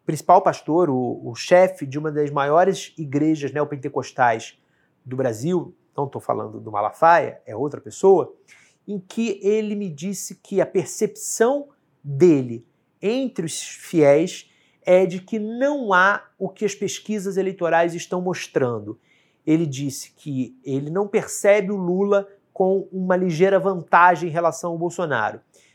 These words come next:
É, muitas pesquisas mostram o Lula alguns percentuais, às vezes até dentro da margem de erro, é, como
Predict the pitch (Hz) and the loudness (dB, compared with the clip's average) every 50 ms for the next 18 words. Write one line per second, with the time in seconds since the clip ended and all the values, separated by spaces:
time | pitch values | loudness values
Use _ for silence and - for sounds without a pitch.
0 | _ _ _ - 120 120 123 143 175 220 220 233 - - - - - - 220 220 | _ _ _ -6 -4 -2 -2 0 -2 -2 -2 -4 -4 -4 -6 -8 -6 -8 -6 -4
1 | 214 226 175 175 175 175 175 175 175 - - 202 196 180 - - 185 190 180 175 | -2 -4 -4 -2 -2 2 2 2 2 0 -6 -10 -12 -12 -10 -8 -6 -4 -4 -2
2 | 190 202 190 185 185 196 214 277 320 311 - - - - 180 - - 208 190 - | 0 2 2 0 0 -4 -6 -6 -4 -4 -4 -2 -2 -4 -2 -4 -8 -10 -8 -2
3 | 185 165 151 151 160 180 190 - 139 165 151 139 170 175 160 160 165 185 175 151 | 2 4 6 6 4 2 -2 -4 -4 -6 -2 -2 -4 -4 -4 -4 -4 -4 -2 -2
4 | 160 165 160 160 156 151 139 143 143 135 131 143 139 135 143 147 156 175 185 196 | -2 -4 -4 -4 -4 -4 -2 0 -2 -2 -2 -8 -10 -10 -6 -4 -4 -4 -4 -6
5 | 196 _ _ _ _ _ _ _ _ - - - 156 151 143 139 139 135 - - | -8 _ _ _ _ _ _ _ _ -20 -18 -6 -2 2 2 2 2 0 0 0
6 | 190 190 196 196 196 196 202 208 208 208 - | 2 4 4 2 2 2 0 -2 -2 -2 -4